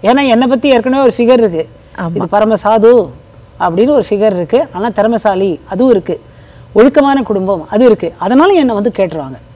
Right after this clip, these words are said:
Speaker 2: ம்.
Speaker 1: என்ன சொன்னாலும் கேட்பது அப்பாவின் காலம்.
Speaker 2: ம்.
Speaker 1: கவிஞர் பொண்ணு நல்லா தான் சொல்லும், கவிஞர் நல்லா வளர்த்துருக்கார், அதை உட்கார்ந்து கேட்போம், ரசிப்போம், வளர்ப்போம் அப்படிங்கிறது என் காலம்.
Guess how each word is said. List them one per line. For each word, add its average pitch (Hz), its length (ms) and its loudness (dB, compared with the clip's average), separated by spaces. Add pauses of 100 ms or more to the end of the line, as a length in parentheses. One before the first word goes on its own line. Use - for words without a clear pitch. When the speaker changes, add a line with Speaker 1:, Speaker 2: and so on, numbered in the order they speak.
(160)
Speaker 2:
ம். 190 220 -8 (680)
Speaker 1:
என்ன 170 240 0
சொன்னாலும் 254 680 4
கேட்பது 247 400 2
அப்பாவின் 214 520 2
காலம். 165 400 -6 (180)
Speaker 2:
ம். 165 220 -12 (540)
Speaker 1:
கவிஞர் 247 440 2
பொண்ணு 254 260 2
நல்லா 190 320 2
தான் 233 260 0
சொல்லும், 202 320 -2
கவிஞர் 180 420 -4
நல்லா 175 240 0
வளர்த்துருக்கார், 170 600 -4 (140)
அதை 170 180 -4
உட்கார்ந்து 214 400 0
கேட்போம், 196 420 -4
ரசிப்போம், 170 540 -6 (220)
வளர்ப்போம் 185 540 -2
அப்படிங்கிறது 185 480 -2
என் 196 200 -2
காலம். 160 420 -6